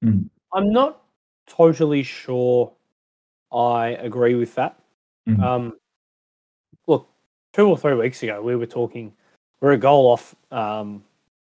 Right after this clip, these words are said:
Speaker 1: Top team.
Speaker 2: one, yeah, we're, we're, we're a goal off one of, if not the best side in the comp, or
Speaker 1: Mm.
Speaker 2: maybe the second best side in the comp. Um, we knocked over Melbourne,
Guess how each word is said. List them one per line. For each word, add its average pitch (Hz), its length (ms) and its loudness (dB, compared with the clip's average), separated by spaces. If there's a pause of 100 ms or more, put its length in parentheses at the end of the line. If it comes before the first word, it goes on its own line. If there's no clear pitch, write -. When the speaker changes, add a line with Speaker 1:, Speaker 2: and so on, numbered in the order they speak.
(240)
Speaker 1:
Top 175 140 2
team. 165 240 2 (160)
Speaker 2:
one, 139 260 0 (960)
yeah, 123 280 4
we're, 135 260 4
we're, 143 240 0
we're 143 180 -2
a 131 40 -2
goal 143 320 2
off 127 220 0
one 131 160 0
of, 123 240 -4
if 135 200 -12
not 127 240 -8
the 120 300 -6 (800)
best 127 220 -2
side 123 200 0
in 113 80 -10
the 110 80 -14
comp, - 300 -10 (140)
or 107 260 -14 (100)
Speaker 1:
Mm. 104 180 2
Speaker 2:
maybe 113 180 -10
the 110 100 -12 (100)
second 120 200 -10
best 110 180 -12
side 110 140 -8
in 101 60 -16
the 95 60 -20
comp. - 300 -10 (640)
Um, 120 440 -2 (400)
we 131 540 -2
knocked 143 340 -2
over 131 200 4
Melbourne, 120 480 0